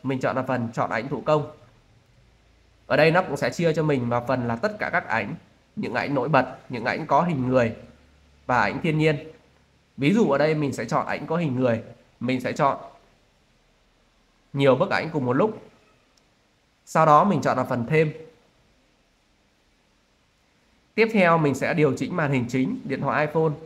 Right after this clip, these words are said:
để sao cho nó phù hợp với hình nền. Và mình chọn là phần thêm một lần nữa. Ở đây mình sẽ chọn là phần tùy chỉnh màn hình chính. Mình tắt chế độ làm mờ đi để hình nền được hiển thị ở bên trong màn hình chính.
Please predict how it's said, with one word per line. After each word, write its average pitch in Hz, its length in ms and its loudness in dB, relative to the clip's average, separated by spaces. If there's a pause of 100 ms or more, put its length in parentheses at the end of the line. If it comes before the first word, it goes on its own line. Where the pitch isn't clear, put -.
để 104 180 -6
sao 151 220 -2
cho 151 140 -2
nó 147 120 0
phù 151 180 -2
hợp 131 120 4
với 131 240 -2
hình 147 180 0
nền. 120 260 2 (480)
Và 127 180 2
mình 123 180 0
chọn 123 140 0
là 127 80 -2
phần 120 220 -4
thêm 147 280 0
một 131 100 -2
lần 120 160 0
nữa. 135 240 -2 (2000)
Ở 127 160 2
đây 160 220 6
mình 147 200 2
sẽ 131 160 0
chọn 147 220 0
là 123 80 -2
phần 123 360 -2
tùy 139 240 0
chỉnh 135 260 -8
màn 139 140 -2
hình 123 180 -2
chính. 127 240 -4 (840)
Mình 123 220 -2
tắt 214 220 4
chế 170 120 0
độ 170 180 2
làm 131 200 4
mờ 127 180 4
đi 147 200 2 (640)
để 123 160 0
hình 151 200 2
nền 127 220 4
được 120 140 -2
hiển 123 140 -4
thị 151 280 -2
ở 110 100 -4
bên 143 200 0
trong 147 180 2
màn 135 140 0
hình 120 120 -2
chính. 123 260 -4